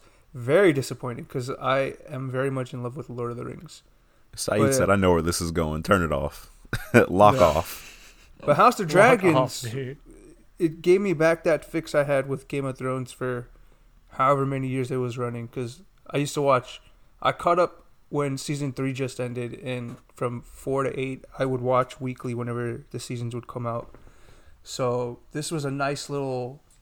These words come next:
Speaker 1: hole that was filled for this, the past, what, ten weeks?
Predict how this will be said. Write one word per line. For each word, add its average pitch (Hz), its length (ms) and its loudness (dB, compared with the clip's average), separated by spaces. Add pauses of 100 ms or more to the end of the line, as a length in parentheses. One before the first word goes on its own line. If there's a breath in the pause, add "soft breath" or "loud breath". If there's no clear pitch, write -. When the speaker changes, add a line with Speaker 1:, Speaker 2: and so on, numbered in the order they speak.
(220)
Speaker 1:
hole 143 400 -4
that 139 160 -2
was 143 180 -6
filled 143 420 -8 (160)
for - 200 -12
this, 127 240 -10
the - 140 -16
past, 131 500 -6
what, 123 300 -10 (260)
ten 127 280 -8
weeks? 135 420 -8